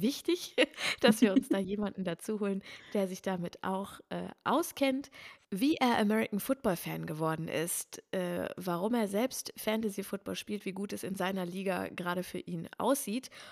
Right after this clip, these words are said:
Speaker 1: und was für Super Bowls er eigentlich schon selbst live gesehen hat und wie er dabei den berühmtesten Rapper Mexikos <laughs> kennengelernt hat. Das erzählt er euch jetzt alles selbst. Ähm, viel Spaß beim Hören des Interviews und danach geht es weiter mit euren Fragen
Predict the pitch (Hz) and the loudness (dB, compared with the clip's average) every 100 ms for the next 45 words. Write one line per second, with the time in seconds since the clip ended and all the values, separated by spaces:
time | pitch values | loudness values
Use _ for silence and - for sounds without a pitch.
0 | - - _ - 294 349 311 285 262 - | -18 -20 _ 2 6 6 4 2 -2 -6
1 | 170 170 180 220 - - 185 190 185 175 | -6 -2 -2 -2 -4 -8 -6 -2 0 -2
2 | - - - - - - 185 160 165 - | -4 -6 -6 -4 -6 -2 -2 0 -2 -4
3 | 78 175 175 180 175 180 160 - - - | -4 -6 -8 -6 -6 -4 -6 -6 -4 -4
4 | - 185 170 156 175 208 - - - - | -4 -8 -6 -6 -4 -6 -8 -18 -14 -8
5 | 175 214 - 190 196 220 196 180 175 240 | -6 -2 -2 -2 0 0 -2 -2 -2 -2
6 | - 370 - 233 233 - 185 233 269 254 | -2 -4 -4 -6 -6 -4 0 0 0 0
7 | 247 - 302 - 151 - 214 180 202 302 | -2 -2 -8 -6 -10 -8 -6 -4 2 2
8 | - - - - - 679 698 762 - - | 0 0 0 0 0 2 4 2 0 -6
9 | - - - 233 202 208 190 - 170 170 | -6 -4 -2 0 0 -2 -2 -2 -4 -6
10 | - 165 - 156 156 - - - - 208 | -8 -8 -6 -8 -8 -14 -16 -18 -8 -6
11 | 190 202 302 302 - 214 214 - 190 196 | -4 -2 0 0 -2 -4 -4 -4 -2 0
12 | 180 180 - 302 370 294 262 - 202 175 | 0 -2 -6 -2 0 2 0 -2 -4 -2
13 | 160 185 - 196 175 - 165 - 160 - | -2 -4 -6 -8 -6 -6 -4 -6 -8 0
14 | 190 180 175 - 147 156 170 | 2 2 0 -6 -6 -6 -8